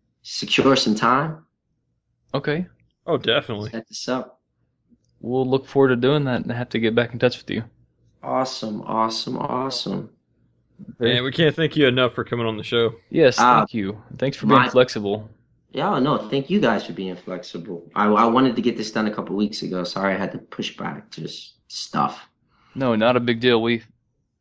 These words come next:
Speaker 2: we ask for a certain time, and you guys all, uh, help us out with that. <laughs>
Speaker 1: Awesome, awesome, awesome.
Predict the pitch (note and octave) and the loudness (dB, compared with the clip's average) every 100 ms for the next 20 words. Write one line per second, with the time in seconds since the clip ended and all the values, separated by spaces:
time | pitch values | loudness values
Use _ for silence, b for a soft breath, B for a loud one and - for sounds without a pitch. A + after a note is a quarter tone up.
0 | _ _ _ - A2+ A#2 - A2+ A2 - | _ _ _ 0 4 4 2 -6 -6 -4
1 | A#2+ G#2 A2+ A#2 A2+ G#2+ A2 A2+ A2+ A2+ | -6 -6 -4 -2 -2 -2 -4 -2 -4 -4
2 | - - - - _ _ A2+ A#2+ A#2 A2+ | -10 -14 -18 -20 _ _ -4 0 0 0
3 | G#2+ G#2+ - _ _ _ _ _ _ _ | -2 -4 -8 _ _ _ _ _ _ _
4 | _ - A2+ A2+ B2 A2+ - - - - | _ -6 -6 -4 -4 -4 -4 -6 -6 -10
5 | B B B B B _ _ F#2+ G2 - | B B B B B _ _ -8 -6 -8
6 | - - _ - - - - - - - | -14 -18 _ -12 -12 -12 -12 -10 -12 -14
7 | - | -18